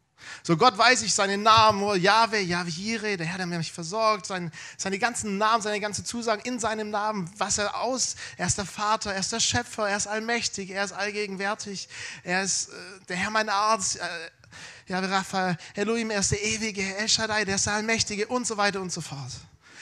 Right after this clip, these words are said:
Bei Jesus, oh, es ist der Messias, es ist der Christus, es ist der Heiland, es ist der Retter, es ist Löwe und Lamm, er ist der Weg, die Wahrheit und das Leben, Tor der, die Tür der Schafe, ja, niemand kommt zu ihm,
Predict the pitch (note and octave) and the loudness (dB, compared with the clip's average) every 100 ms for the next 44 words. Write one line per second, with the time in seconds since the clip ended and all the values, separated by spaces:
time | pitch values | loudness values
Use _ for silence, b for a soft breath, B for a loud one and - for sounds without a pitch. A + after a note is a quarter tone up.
0 | B - G3+ D4 A#3+ A3+ B - A3 - | B 0 4 6 4 2 B 2 4 4
1 | A#3 B3 - D4 C4+ A3 G#3 - A3+ - | 4 4 4 4 2 2 0 -4 -2 -2
2 | C4 - A#3+ G3 G3+ G3 G#3+ - B - | 4 4 4 0 0 -2 -2 -2 B -2
3 | G#3 G3 C4+ B3+ A3+ F#3 F#3 - G#3+ A#3+ | 0 4 6 6 4 2 0 0 0 0
4 | C4+ A#3 G#3+ F#3 G3 - B B - B3 | 2 2 2 0 -4 -6 B B 2 4
5 | A3 A#3 A3+ B3 B3 A3+ G3+ G3 A3+ G#3+ | 6 4 6 8 8 4 0 0 -2 -2
6 | A3 G#3+ A3 A3 A3 G3+ B3+ C4 G#3+ F#3+ | 2 4 4 0 -4 -2 -2 -4 -4 -2
7 | A3+ A3+ G#3+ _ B B B - - - | 0 0 -6 _ B B B -8 -8 -8
8 | G3+ F3 G3+ F3 - A#3 G#3+ - A#3+ A#3+ | -10 -4 -4 -2 -2 0 2 2 2 0
9 | G3 A3 G#3+ A3+ A3 A3 G#3 A3 A3 G#3+ | 2 2 2 -2 -2 -4 -6 -6 -4 -4